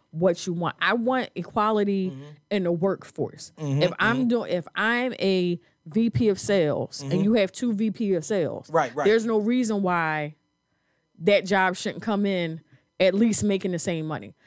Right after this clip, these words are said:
Speaker 1: Now, if I get bonuses
Speaker 2: Mm-hmm.
Speaker 1: or I get an increase because I'm doing such a good job,
Speaker 2: Mm-hmm.
Speaker 1: that's one thing.
Speaker 2: But if that
Speaker 1: Because
Speaker 2: make-
Speaker 1: I'm being rewarded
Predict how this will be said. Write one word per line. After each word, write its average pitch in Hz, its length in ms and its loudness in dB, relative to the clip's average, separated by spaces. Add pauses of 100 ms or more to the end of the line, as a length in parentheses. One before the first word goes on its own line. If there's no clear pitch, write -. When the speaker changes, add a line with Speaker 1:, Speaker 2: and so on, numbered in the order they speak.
(120)
Speaker 1:
Now, 156 120 0
if - 80 -4
I 202 120 0
get 175 260 -2
bonuses 226 760 0
Speaker 2:
Mm-hmm. 131 240 -8
Speaker 1:
or 151 100 4
I 185 140 2
get 180 180 -2
an 160 140 -4
increase 214 540 -2
because 165 300 -2
I'm 190 220 -2
doing 185 220 -2
such 180 240 -4
a - 20 -8
good 190 240 -2
job, 226 400 0
Speaker 2:
Mm-hmm. 135 360 -4
Speaker 1:
that's 220 300 0
one 202 280 -2
thing. - 260 -8 (220)
Speaker 2:
But 131 100 -6
if 131 120 -8
that 160 100 4
Speaker 1:
Because 226 220 2
Speaker 2:
make- 196 80 4
Speaker 1:
I'm 226 300 0
being 214 280 0
rewarded 180 680 0